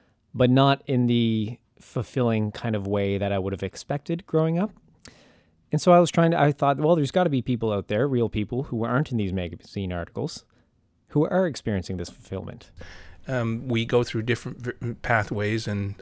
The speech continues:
Speaker 2: a lot of experimenting in life. And so do you find that the people that you had interviewed found this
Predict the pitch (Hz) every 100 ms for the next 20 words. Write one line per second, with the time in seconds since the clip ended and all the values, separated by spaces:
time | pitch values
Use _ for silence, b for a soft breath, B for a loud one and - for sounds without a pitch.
0 | - 113 117 104 110 - - 110 107 101
1 | 104 98 92 95 107 92 - 254 107 101
2 | 120 104 104 113 117 - 120 123 110 -
3 | - 113 - - 175 - 120 - 104 98
4 | - 107 98 95 - 107 95 - b b
5 | b b b _ - 120 113 104 110 101
6 | 98 98 - - - _ - - - 113
7 | 110 107 104 92 - -